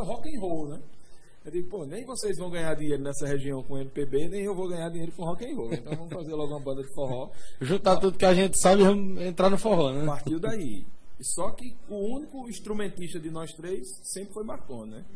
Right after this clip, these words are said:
Speaker 1: Eu e Osmando, a gente nunca foi instrumentista.
Speaker 2: Uhum.
Speaker 1: Mas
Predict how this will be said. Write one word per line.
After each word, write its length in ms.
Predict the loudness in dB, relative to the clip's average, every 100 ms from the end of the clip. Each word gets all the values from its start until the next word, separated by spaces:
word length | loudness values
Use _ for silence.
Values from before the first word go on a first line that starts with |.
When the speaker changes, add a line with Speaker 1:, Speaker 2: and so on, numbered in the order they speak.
| -12 -14 -10
Speaker 1:
Eu 120 | -6
e 40 | -2
Osmando, 380 | -2 -2 -2 -4
a 40 |
gente 240 | -6 -10 -12
nunca 180 | -12 -12
foi 180 | -8 -8 -8 -12
instrumentista. 800 | -12 -8 -4 -4 -4 -10 -12 -8 -6
Speaker 2:
Uhum. 140 | -6 -6 -10 -14 -12
Speaker 1:
Mas 240 | -4 2